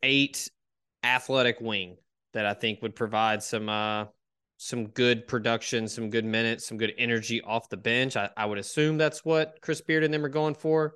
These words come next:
A year removed from a knee injury, they're not asking him to come in and average fourteen a game. Um, but yeah, played in thirty-one games at Seton Hall,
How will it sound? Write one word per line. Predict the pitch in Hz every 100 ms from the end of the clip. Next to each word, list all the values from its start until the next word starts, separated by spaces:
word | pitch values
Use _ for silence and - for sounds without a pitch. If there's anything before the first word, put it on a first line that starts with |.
| _ _ _ _
A | 123
year | 113 120 151
removed | 135 127 143 139
from | 147 135
a |
knee | 143 147
injury, | 135 143 143
they're | 139
not | 135 127
asking | 131 143
him | 123
to |
come | - 131
in | 120 131
and | 117 110
average | 120 120 110
fourteen | - 123 107 131 117
a |
game. | 113 117 135 139 _ _ _ _ _ _
Um, | 131 110 107 107 104 - _ - -
but | 127
yeah, | 123
played | - 135 123
in | 113
thirty-one | 131 139 139 135
games | 120 127 135 127
at | -
Seton | - 135 117
Hall, | 123 127 131 127